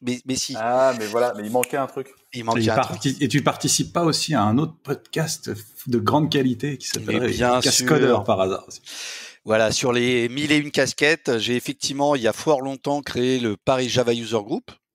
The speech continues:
Speaker 1: Il y a plus de treize ans, je crois.
Speaker 2: C'est, il faut,
Speaker 1: Euh,
Speaker 2: c'est les origines.
Speaker 1: C'est les origines, et le Paris Java User Group a forqué, euh, euh, et on a créé Devoxx France il y a dix ans.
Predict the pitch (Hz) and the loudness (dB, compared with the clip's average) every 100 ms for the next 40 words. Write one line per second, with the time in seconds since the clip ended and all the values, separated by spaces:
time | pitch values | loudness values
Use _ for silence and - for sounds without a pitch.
0 | _ 95 92 90 87 - 107 101 95 90 | _ -14 -6 -6 -6 -14 -16 -14 -12 -12
1 | 90 87 - 95 87 127 160 - 113 - | -14 -16 -16 -14 -12 -14 -16 -10 -10 -10
2 | - - - 98 95 82 - - 90 87 | -12 -8 -4 -4 -4 -10 -20 -10 -8 -6
3 | 87 107 107 127 123 110 117 95 85 _ | -4 -2 0 2 0 -2 -4 -6 -10 _
4 | _ - - 107 101 98 131 113 101 127 | _ -8 -6 -6 -6 -4 -2 -2 -2 -2
5 | 180 165 120 - 123 123 104 120 120 117 | 0 0 0 2 2 2 0 0 0 -2
6 | 113 117 110 139 - 104 101 - 117 - | -4 -4 -4 -6 -4 -4 -4 -4 -4 -4
7 | 127 131 135 110 95 95 - - - - | -4 -2 0 0 -2 -6 -10 -10 -10 -12
8 | - - 98 101 107 110 117 117 - 143 | -16 -8 -4 0 0 0 0 -2 -2 -4
9 | 117 127 120 - - 165 190 - 139 117 | 0 0 0 -4 -2 -2 0 -2 -2 -4
10 | 165 143 127 | -4 -2 -2